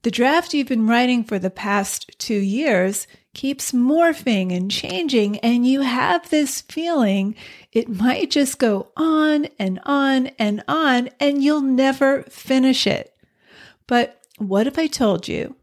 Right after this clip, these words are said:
there was a way to rein in and focus your material and create a story that doesn't have readers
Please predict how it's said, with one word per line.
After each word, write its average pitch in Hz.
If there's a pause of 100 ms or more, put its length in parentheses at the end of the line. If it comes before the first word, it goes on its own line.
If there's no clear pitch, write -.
(120)
there 214
was 226
a 220
way 226
to 247
rein 233
in 233
and 220
focus 269
your 202
material 196 (380)
and 254
create 240
a 359
story 220
that 196
doesn't 208
have 254
readers 220